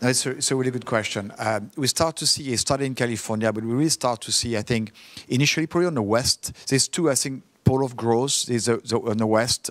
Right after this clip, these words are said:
uh, uh, of the, of the country. Uh, I mentioned, uh, Colorado, in, uh, in Nevada, in, uh, Washington State and Oregon. Uh, a lot of initiatives, uh, looking at the production of green hydrogen,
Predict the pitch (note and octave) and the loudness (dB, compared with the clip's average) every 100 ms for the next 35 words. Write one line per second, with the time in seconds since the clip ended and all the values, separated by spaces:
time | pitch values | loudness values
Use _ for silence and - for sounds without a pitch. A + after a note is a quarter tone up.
0 | - A2+ - A2+ A2+ G#2+ G#2 A2+ A2 G2 | -2 0 0 0 0 -2 0 -2 0 -2
1 | - A2 A2 B2+ C3 - - - - - | -2 -2 0 0 -2 -6 -18 -18 -10 -2
2 | G#2+ A#2 A2+ A2+ A#2 A2+ G2+ G2+ - G#2+ | 0 2 0 0 0 0 0 -2 0 2
3 | G#2+ G#2 A2 A2 A2 G#2 G2+ G2+ G2 G#2+ | 2 2 0 0 0 -2 -2 -2 -2 -2
4 | G#2+ G#2 A2 A2 A2 A2 G#2 G2 F#2+ - | 0 2 2 2 2 0 -2 -2 -2 -6
5 | - - - G#2+ - B2 A#2 A2+ - A2+ | -14 -14 -4 0 2 0 2 0 0 0
6 | G#2+ G#2+ A2 A#2 C3 D#3 - - - - | 0 2 2 0 -2 -4 -10 -16 -18 -2
7 | G#2 A2 A2 A#2 C3+ B2+ B2+ B2 C3 C3 | 2 4 4 2 2 2 0 2 2 0
8 | C3 A#2 A2 A2 A2 A2 A#2+ A#2 B2 A2 | 0 0 0 2 0 -2 -4 -2 -2 -2
9 | G2+ - A2+ B2 - B2+ B2 - G#2+ G#2 | -4 -2 0 0 0 -2 -4 -2 -2 -2
10 | G#2+ A#2 A2 A#2+ B2 A#2+ C3+ D3+ | 0 0 0 -2 -2 -2 -2 -2